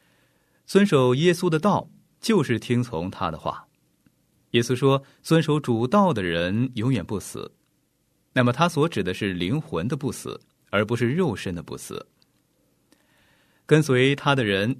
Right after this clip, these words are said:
即使肉身死了，最后呢，仍会复活，和主永远同在。主耶稣说，“还没有亚伯拉罕，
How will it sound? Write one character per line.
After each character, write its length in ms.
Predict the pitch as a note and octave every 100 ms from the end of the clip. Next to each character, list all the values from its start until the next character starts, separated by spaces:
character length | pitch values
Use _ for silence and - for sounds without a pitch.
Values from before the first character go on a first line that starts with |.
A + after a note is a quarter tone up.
| -
即 160 | E3+
使 360 | G3+ D#3 D3 C#3+ -
肉 200 | F#3 E3
身 180 | E3+ F#3+
死 240 | - -
了， 220 | D2+ E2+ - _ _ _
最 120 | -
后 140 | G#2+ G#2+
呢， 180 | G2 E2+ - -
仍 200 | A#2+ F#3
会 140 | E3+
复 220 | B2+ B2
活， 400 | G#2 D#2+ E2+ A#2+ _
和 180 | - G#2+
主 240 | A2 F2+
永 200 | E2+ F2+
远 180 | A#2 D2+
同 220 | C2+ -
在。 240 | D2 A#1+ - _ _ _ _ _ _ _ _ _ _ _ _ _ _ _ _ _ _ _ _ -
主 120 | C#3
耶 80 | D#3
稣 100 | E3+
说 320 | F3+ F3+ F3+ - _
，“还 160 | - D3+
没 120 | G3+
有 160 | F#3+ E3
亚 180 | G3
伯 100 | D#3
拉 160 | C#3 F3
罕， 480 | D#3+ D#2 D2+ F2